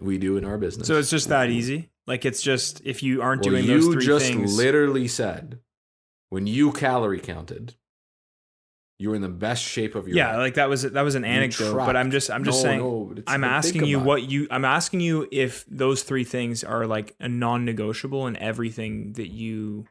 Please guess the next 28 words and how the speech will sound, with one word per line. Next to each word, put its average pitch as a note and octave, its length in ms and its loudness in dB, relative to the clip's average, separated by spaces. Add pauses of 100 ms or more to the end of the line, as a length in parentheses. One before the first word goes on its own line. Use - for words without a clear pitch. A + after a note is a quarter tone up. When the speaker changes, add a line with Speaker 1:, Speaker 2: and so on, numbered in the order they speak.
(100)
Speaker 2:
want G#2 260 -8
to G2+ 60 -14
change, - 440 -14 (1000)
Speaker 1:
You G2+ 140 -14
Speaker 2:
in C3 160 0
your B2 140 0
Speaker 1:
have A2 80 -2
to. - 40 -6
Speaker 2:
opinion. G2+ 240 -6
And C#3 100 0
I'm D3+ 100 2
not, D#3+ 200 4
I'm C3 120 -2
not, C#3+ 200 2
like, A#2 200 0
saying A2+ 320 -4
it A2 100 -6
with, A2 180 -8
like, G#2+ 160 -8
a - 320 -10
Speaker 1:
Yeah, B2 240 -6
here, A2+ 220 0
I A2 120 2
have D#3+ 180 -2
this A3+ 200 -2
written A#2+ 220 -2
down, F#2 260 -6
actually. F#2 440 -12